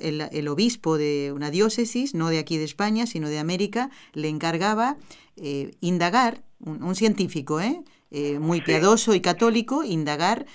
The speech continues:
Speaker 1: eh, si una persona, eh, que decía ser vidente, pues realmente lo era. Pues le tocó hacer una investigación, padre, pues la supuesta vidente, pues ni siquiera iba a misa los domingos.
Speaker 2: Claro.
Speaker 1: Entonces ahí hay una cosa que está fallando, evidentemente, ¿no?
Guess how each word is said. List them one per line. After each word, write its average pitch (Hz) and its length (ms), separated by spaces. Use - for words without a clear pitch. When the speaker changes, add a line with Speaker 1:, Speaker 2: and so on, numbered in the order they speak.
Speaker 1:
eh, 147 260
si 160 520
una 180 360
persona, 240 540
eh, 151 500
que 160 120
decía 165 320
ser 185 180
vidente, 254 500
pues 165 300
realmente 156 520
lo 170 120
era. 160 400
Pues 147 400
le 165 140
tocó 196 340
hacer 247 240
una 233 140
investigación, 226 680
padre, 277 400
pues 185 280
la 175 580
supuesta 233 520
vidente, 262 560
pues 190 160
ni 190 80
siquiera 247 340
iba 220 160
a 196 60
misa 180 240
los 160 140
domingos. 170 600
Speaker 2:
Claro. 117 340
Speaker 1:
Entonces 214 160
ahí 269 140
hay 285 140
una 196 180
cosa 214 200
que 247 100
está 208 180
fallando, 240 380
evidentemente, 202 840
¿no? 262 280